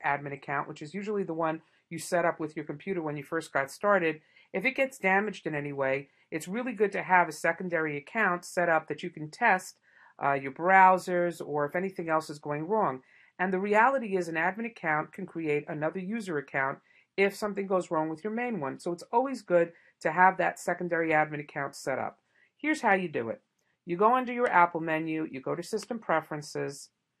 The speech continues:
you go to Users and Groups. Click on Users and Groups, and you'll see a lock at the bottom here.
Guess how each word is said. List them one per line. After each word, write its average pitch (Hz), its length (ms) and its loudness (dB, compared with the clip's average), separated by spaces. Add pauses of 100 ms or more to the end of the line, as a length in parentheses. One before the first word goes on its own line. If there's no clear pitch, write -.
(240)
you 156 120 -8
go 180 200 6
to 196 180 -8
Users 170 420 -6
and 160 140 -6
Groups. - 500 -8 (600)
Click 208 240 -2
on 247 180 4
Users 247 320 -8
and 262 120 -4
Groups, 165 500 -2 (340)
and 165 120 -2
you'll 175 120 2
see 240 200 -6
a 220 60 0
lock 180 340 6
at 165 100 -8
the 165 60 0
bottom 135 420 0
here. 143 300 -6